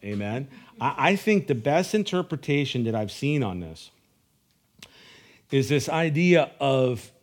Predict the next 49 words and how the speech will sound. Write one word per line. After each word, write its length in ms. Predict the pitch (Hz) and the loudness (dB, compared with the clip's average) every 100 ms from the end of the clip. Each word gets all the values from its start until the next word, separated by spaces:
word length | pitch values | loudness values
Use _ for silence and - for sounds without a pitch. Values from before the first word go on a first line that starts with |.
| _ | _
you 140 | - 139 | -6 -2
know, 260 | 131 123 127 | -2 -4 -6
back 460 | 110 143 175 - | -4 0 0 -2
in 100 | 175 | -4
those 240 | 151 151 117 | -2 -4 -2
days, 400 | 165 190 170 120 | 0 0 0 0
you 140 | 139 | 0
actually 380 | 143 135 - 131 | 0 -2 -4 -4
had 260 | 135 135 | -2 -2
to 60 | 117 | -2
have 280 | 113 127 107 | -4 -4 -4
a, 140 | 110 - | -8 -8
a 60 | 107 | -12
fire. 800 | - 131 143 165 127 82 98 127 _ _ | -8 -8 -2 0 -2 -4 -10 -14 _ _
You 120 | 120 | -6
had 140 | 139 175 | -2 -2
to 80 | 170 | -2
keep 320 | - 202 147 | -2 -4 -2
a 60 | |
couple 400 | - - 156 165 | -6 -6 -4 -2
of 80 | 131 | -4
things 320 | - 139 127 | -2 -2 -2
handy 540 | - 127 139 123 92 95 _ - - - - | -4 -2 0 0 -6 -12 _ -20 -20 -18 -4
in 180 | 131 127 | -2 -2
your 140 | 113 | -4
house. 420 | 95 127 87 80 | -2 -4 -4 -8
You 140 | 110 120 | -8 -4
had 160 | 135 | -2
to 80 | 139 | -4
keep 280 | 135 151 143 | -2 -4 -2
a 40 | |
little 280 | 117 131 156 | -2 -2 -2
bit 160 | 160 175 | -4 -6
of 200 | 165 127 | -6 -4
dough. 460 | 139 123 127 156 147 _ _ _ | 0 0 0 -4 -6 _ _ _
You 80 | 127 | -8
had 80 | 127 | -6
to 80 | 120 | -4
keep 240 | 151 156 | -4 -4
a 40 | 123 | -6
patch 380 | - 139 156 | -8 -8 -6
of 160 | 180 143 | -6 -4
dough 400 | 131 123 135 156 | -4 -2 -2 -2
and 140 | 135 | -4
a 60 | 120 - _ _ _ | -6 -12 _ _ _
coal 320 | - 156 160 | -6 -2 0
of 80 | 139 | -2
fire 440 | - 151 180 147 87 _ 107 | -8 -8 -6 -8 -10 _ -10
going. 240 | 98 82 | -10 -12